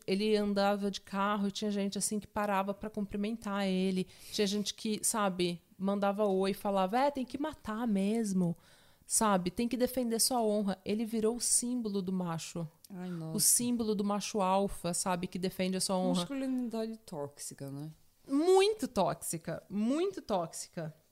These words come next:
Speaker 1: <laughs> No livro, ele também fala assim, "Ângela, bagunceira, guerrilheira nata, não que quisesse combater a hipocrisia, não era isso.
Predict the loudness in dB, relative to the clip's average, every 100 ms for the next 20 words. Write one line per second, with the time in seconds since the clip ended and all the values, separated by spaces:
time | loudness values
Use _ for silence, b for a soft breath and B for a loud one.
0 | _ -2 -2 0 -2 -2 0 0 0 -4
1 | -10 B B B B 0 0 2 2 2
2 | 2 0 -2 0 0 0 0 0 0 0
3 | 0 2 2 2 2 0 -2 -8 -20 _
4 | 0 4 4 4 2 0 -2 0 2 4
5 | 4 2 2 2 4 2 2 4 4 4
6 | 2 2 2 2 0 -4 -4 -6 2 4
7 | 4 0 -2 0 4 4 2 0 2 4
8 | 4 2 2 0 -2 -2 -2 0 0 0
9 | 2 0 2 4 4 4 2 2 0 -4